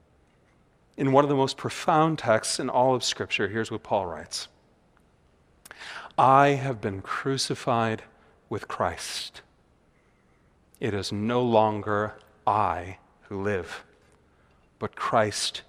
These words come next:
who lives in me. And the life I now live in the flesh, I live by faith in the Son of God who loved me and gave himself for me."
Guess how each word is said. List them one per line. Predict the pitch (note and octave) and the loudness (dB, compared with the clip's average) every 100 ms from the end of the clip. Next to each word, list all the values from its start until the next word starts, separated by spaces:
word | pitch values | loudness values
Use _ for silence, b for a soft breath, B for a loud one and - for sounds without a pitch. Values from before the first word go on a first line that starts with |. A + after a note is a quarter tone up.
| - | -10
who | G2+ | -6
lives | F#2 F2+ | -6 -6
in | E2 | -12
me. | D#2 - - _ _ _ _ _ _ _ B B B | -16 -20 -20 _ _ _ _ _ _ _ B B B
And | B2 | 0
the | A#2 | 2
life | A2+ A#2 A#2+ C3 | 6 6 6 2
I | A2 | 2
now | G#2+ G#2+ | 4 4
live | G#2 A#2 A2+ | 4 0 -2
in | G#2+ | -4
the | |
flesh, | G2 - A2 G2 - - | -4 2 4 4 0 -2
I | A2 | -2
live | G#2 G#2+ B2+ B2+ B2 - - B B | 0 0 2 0 -4 -10 -16 B B
by | - F#2+ | 2 2
faith | - - D3 A#2 F2+ G2+ - - - B B B - | -2 -6 -2 0 -2 -6 -12 -20 -20 B B B 2
in | C#3+ | 4
the | D#3 | 4
Son | D3 - C3 | 2 0 0
of | B2 A2 | -2 0
God | G#2+ F2 E2 D#2+ - b b b | 2 4 2 0 -8 b b b
who | - A2+ G2 G2+ | -8 -4 -4 2
loved | A#2 C#3 B2+ - | 2 2 -2 -10
me | D#2 D#2+ D#2+ - _ _ _ _ _ _ _ - | -16 -16 -20 -20 _ _ _ _ _ _ _ -10
and | A#2 | -6
gave | G2 G2+ - | -4 -4 -4
himself | G2 - F#2 E2 | -10 -6 -4 -4
for | - F2 D#2+ | -8 -12 -12
me." | - - | -14 -20